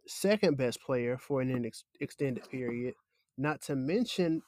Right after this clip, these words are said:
backup bigs once you actually get into the bubble and get shit going. Like, as much as I love my Grizzlies, if the Portland Trail Blazers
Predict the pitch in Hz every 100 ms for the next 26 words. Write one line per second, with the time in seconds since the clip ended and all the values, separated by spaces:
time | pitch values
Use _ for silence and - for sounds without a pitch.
0 | _ 143 170 196 180 139 139 147 143 127
1 | 147 139 151 139 139 147 135 131 - 165
2 | 202 - 147 135 135 135 131 127 117 135
3 | 135 127 127 131 - _ _ _ _ _
4 | _ _ - - _ _ _ _ _ _
5 | _ - 160 151 196 196 185 170 165 165
6 | 156 147 127 139 120 123 117 - 143 131
7 | - 190 185 180 190 175 151 139 139 127
8 | 131 127 -